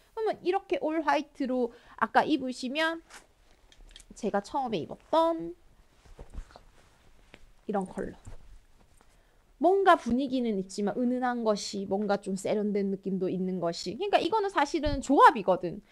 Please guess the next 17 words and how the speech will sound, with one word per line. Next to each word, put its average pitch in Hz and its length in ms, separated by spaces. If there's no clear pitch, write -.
마음 262 280
같아서는 359 640
정말 277 340
이걸 277 260
컬러별로 233 520
가져가서 220 380
내가 196 240
이렇게 392 360
입고 240 160
저렇게 - 340
입고 - 180
그냥 302 180
정말 254 280
조합을 269 360
하라고 190 540
말씀드리고 202 580
싶지만 202 880